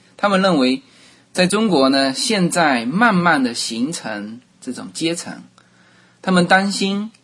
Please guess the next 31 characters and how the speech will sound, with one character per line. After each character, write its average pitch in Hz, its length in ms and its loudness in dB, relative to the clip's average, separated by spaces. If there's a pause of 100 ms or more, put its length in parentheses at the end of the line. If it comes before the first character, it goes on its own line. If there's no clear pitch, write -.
(140)
自 208 220 -6
己 123 240 -6
一 170 240 -6 (100)
旦 175 360 2
在 139 260 0
自 208 260 -6
己 135 140 0
的 120 100 -4
这 165 140 -4
一 139 100 0
代 127 320 -2
落 175 260 2
入 156 220 0
到 120 460 -2 (180)
就 110 140 -16
是 104 120 -12 (140)
中 196 340 2
低 202 300 -2
阶 147 220 -2
层， - 240 -8 (680)
他 196 100 4
的 190 140 6
孩 156 340 2
子 151 300 -4
甚 175 180 -2
至 156 120 -2
孩 151 280 2
子 208 120 -2
的 160 80 6
孩 127 340 0
子 156 300 -6